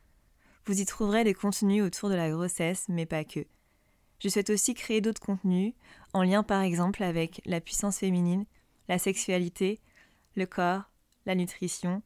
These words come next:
la spiritualité, la place de la femme dans la société, et bien d'autres encore. Je vais à la fois interviewer les professionnels de ces sujets et recueillir des témoignages.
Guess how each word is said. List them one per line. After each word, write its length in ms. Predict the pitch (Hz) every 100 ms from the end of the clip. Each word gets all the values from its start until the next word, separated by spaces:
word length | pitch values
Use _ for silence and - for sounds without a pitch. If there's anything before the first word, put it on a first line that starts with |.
| _ _ _ _ _
la 120 | 196 180
spiritualité, 920 | - 190 190 - 180 185 - 208 214 _ _ _ -
la 120 | 185
place 260 | 180 185 175
de 60 |
la 100 | 175
femme 220 | 170 180
dans 80 | 175
la 100 | 170
société, 640 | 165 180 - 180 190 220 - _ _ _ -
et 120 | 180
bien 160 | 175 180
d'autres 240 | 202 -
encore. 420 | 175 170 160 - _ _ _ _ _ _ _ _
Je 140 | 190 196
vais 140 | 202
à 60 | 196
la 120 | 196
fois 180 | - 240
interviewer 540 | 220 208 196 196 233
les 100 | 214
professionnels 600 | - 185 208 - 208 208
de 80 | 185
ces 180 | - 170
sujets 500 | - 202 185 185 - _ 190
et 100 | 175
recueillir 400 | 180 - 196 208
des 120 | 175
témoignages. 720 | 175 170 165 160 156 156